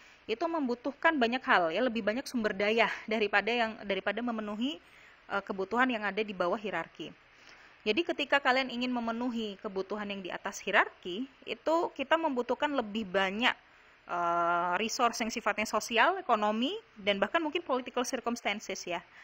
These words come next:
Bahkan kemudian kondisi politis mungkin yang dihadapi oleh, eh, seorang individu tempat dia hidup, ketika dia hidup saat itu, itu juga tentu saja, eh,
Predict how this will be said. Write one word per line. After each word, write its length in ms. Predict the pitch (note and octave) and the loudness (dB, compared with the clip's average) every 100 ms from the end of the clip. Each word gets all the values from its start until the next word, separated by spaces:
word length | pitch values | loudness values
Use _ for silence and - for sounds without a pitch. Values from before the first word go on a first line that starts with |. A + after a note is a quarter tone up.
| - - - | -20 -14 -2
Bahkan 260 | G#3 D4 | 2 2
kemudian 460 | D4 B3 A3 C4 D#4+ | 0 -2 0 0 0
kondisi 400 | - A#3 A#3 C4 | 0 2 2 0
politis 460 | B3 A#3+ A#3+ F#3+ - | 2 2 2 -2 2
mungkin 300 | B3+ B3 C4+ | 0 2 0
yang 100 | B3 A3 | 0 0
dihadapi 400 | G#3+ F#3 F#3 G#3 | 0 -2 -2 0
oleh, 300 | G3+ F#3+ F#3+ - - | 0 -2 -4 -10 -14
eh, 80 | G3 | -8
seorang 280 | G#3 G3 | -4 -4
individu 480 | G3 G3 F#3+ F3 C#4+ | -4 -6 -8 -6 -6
tempat 240 | C#4+ G#3 G3+ | -4 -4 -4
dia 160 | F#3+ F3+ | -4 -6
hidup, 240 | F#3+ E3 - | -6 -8 -8
ketika 180 | G3 F#3+ | -6 -6
dia 140 | F#3 | -4
hidup 240 | F3+ F3+ F3+ | -4 -6 -6
saat 240 | D#3+ E3+ | -6 -6
itu, 320 | F3+ - E4 F#4+ - - - - | -12 -10 -10 -10 -18 -20 -18 -6
itu 180 | A3+ F4 | -2 -2
juga 240 | A#3+ B3 | -2 0
tentu 240 | D#4 B3 B3 | 0 -2 -4
saja, 480 | A3 F#3+ G3+ D#4 E4 - - - | -4 -2 4 2 2 -10 -20 -14
eh, 220 | D#3+ G3+ | -8 -6